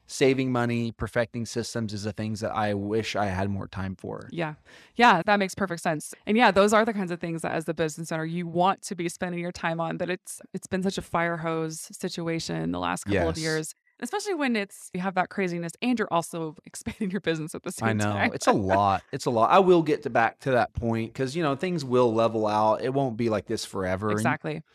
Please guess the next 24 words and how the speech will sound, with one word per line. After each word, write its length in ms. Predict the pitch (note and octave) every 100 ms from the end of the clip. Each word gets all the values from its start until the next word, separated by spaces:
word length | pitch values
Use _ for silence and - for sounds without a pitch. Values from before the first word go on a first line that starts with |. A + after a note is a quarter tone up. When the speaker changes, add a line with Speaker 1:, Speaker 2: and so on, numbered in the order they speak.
| -
Speaker 1:
you 120 | D3
can 80 | C#3+
already 240 | C3 C3
start 280 | B2 C3 A#2
to 80 | G#2+
see 400 | - B2+ A2+ A2
a 80 | G2+
cooling 440 | - B2 A2+ A2
in 80 | G#2+
the 40 | G#2
market 360 | G#2+ G#2+ G#2+
a 40 | G2
Speaker 2:
Mm-hmm. 120 | G2
Speaker 1:
little 240 | A2 A2
bit, 340 | G#2+ A2+ A2 G#2
but 240 | A#2+ -
still 360 | - - F#3+ E3+
overall 420 | C3 B2+ B2 A#2+
pretty 360 | A2+ C3+ A#2 G#2
good. 420 | G#2 G#2 A2+ C#3+ - D#3+
Speaker 2:
Yeah. 240 | D3+ D3 - -
Speaker 1:
You 160 | D#3
can't 380 | E3 - D#3+ -
neglect 580 | C#3 B2 B2 C3+ -